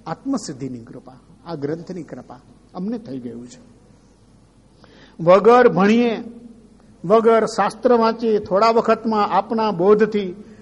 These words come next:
અર્થ વગેરેનો ઘણો ખુલાસો થઈ ગયો છે. જે ખુલાસો પચીસ વર્ષે થાય એવો નહોતો, તે ખુલાસો થોડા વખતમાં આપની કૃપાથી થયો છે.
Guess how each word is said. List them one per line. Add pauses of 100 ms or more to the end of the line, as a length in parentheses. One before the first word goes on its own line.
(340)
અર્થ
વગેરેનો
ઘણો
ખુલાસો
થઈ
ગયો
છે.
જે
ખુલાસો
પચીસ
વર્ષે
થાય
એવો
નહોતો, (200)
તે
ખુલાસો
થોડા
વખતમાં
આપની
કૃપાથી
થયો
છે.